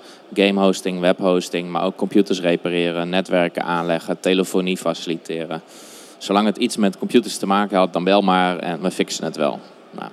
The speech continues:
we wilden graag groeien. Ehm, dus,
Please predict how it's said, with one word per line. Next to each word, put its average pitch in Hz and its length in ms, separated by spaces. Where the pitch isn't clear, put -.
we 85 120
wilden 92 220
graag 85 180
groeien. 104 340
Ehm, 90 360
dus, - 320